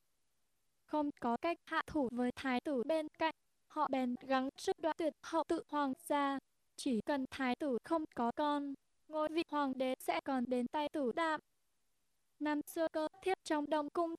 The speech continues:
phần lớn không có con cái, từng có một bé trai nhưng đã chết yểu, duy chỉ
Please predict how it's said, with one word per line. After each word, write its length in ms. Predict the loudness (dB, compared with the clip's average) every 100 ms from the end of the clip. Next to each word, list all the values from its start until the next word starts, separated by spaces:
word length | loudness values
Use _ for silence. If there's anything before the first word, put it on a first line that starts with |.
| -2
phần 200 | 0 0
lớn 300 | 2 2 0 0
không 200 | 0 0 0
có 160 | -2 0
con 220 | 0 -2
cái, 400 | 0 0 0 -2 _ _ _
từng 220 | -2 0 -2 -2
có 160 | -2
một 220 | 0 -2 0
bé 180 | -2 -2
trai 280 | 0 0 0
nhưng 240 | 0 0
đã 140 | 0 -2
chết 180 | 0 -2
yểu, 400 | 2 2 0 -4 -10 _ _
duy 240 | -8 -2 -2
chỉ 200 | 0 0